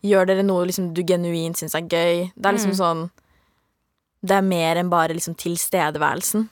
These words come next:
Speaker 2: Ja. Det er jo ikke så lenge siden du var femten.
Speaker 1: Sant?
Speaker 2: Ja, så det, det er jo en alder der mye skjer, ikke sant? Og man
Speaker 1: Mm.
Speaker 2: blir veldig obs på ting, og plutselig så har man fått ansvar for ting hjemme, fordi at,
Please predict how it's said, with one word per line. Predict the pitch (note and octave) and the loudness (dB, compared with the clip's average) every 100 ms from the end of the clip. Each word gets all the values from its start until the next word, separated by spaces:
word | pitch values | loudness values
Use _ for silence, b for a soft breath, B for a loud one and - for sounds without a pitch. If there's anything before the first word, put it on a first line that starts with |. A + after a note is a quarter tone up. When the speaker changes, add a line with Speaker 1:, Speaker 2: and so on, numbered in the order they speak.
| _ - | _ -8
Speaker 2:
Ja. | F#3 - b b | -8 -8 b b
Det | A3+ | -4
er | |
jo | A3+ | -2
ikke | - | 2
så | D4 | 4
lenge | B3+ G#3+ A3+ | 4 2 2
siden | G#3+ F#3 | 2 2
du | G3 | 0
var | F#3 F3 F3+ | 2 2 0
femten. | - F#3+ - A3 C#4+ - _ _ - | -2 -6 -6 -4 -4 -4 _ _ -6
Speaker 1:
Sant? | - A#3+ - G#3 G3+ | 0 0 -2 -8 0
Speaker 2:
Ja, | A3 C4+ | 4 4
så | A3+ A3+ | 2 0
det, | A#3 G#3+ | 2 2
det | G#3+ | 4
er | A#3+ | 6
jo | B3+ | 6
en | G3 G3+ G3 | 4 4 2
alder | G3 G#3 G#3+ F3+ | 4 4 2 2
der | F3+ F3+ | 2 2
mye | F#3 F#3 F3+ F#3 | 0 0 0 -2
skjer, | - F3 F3+ | 0 0 0
ikke | E3 | 0
sant? | G3 G3 | 0 0
Og | F#3 | 0
man | A#3+ | 2
Speaker 1:
Mm. | A#3 | 2
Speaker 2:
blir | G3 F3+ | 2 2
veldig | F#3 F#3+ F#3 - | 2 0 -2 -4
obs | G3+ - - - | -6 -6 -10 -8
på | - F3+ | -4 -4
ting, | - G3+ F3+ | -2 -2 -2
og | - | -4
plutselig | G#3 - F#3 | -6 -6 -2
så | F#3 | -2
har | |
man | F#3 | -2
fått | E3 F3+ | -4 -4
ansvar | F#3 G3 - G3 F#3+ F3 | -2 -2 -4 0 2 0
for | F3 | -4
ting | F#3+ F3 | -6 -4
hjemme, | E3+ E3+ F3+ E3 | 0 0 -2 -4
fordi | - E3+ D#3+ | -6 -4 -4
at, | - | -8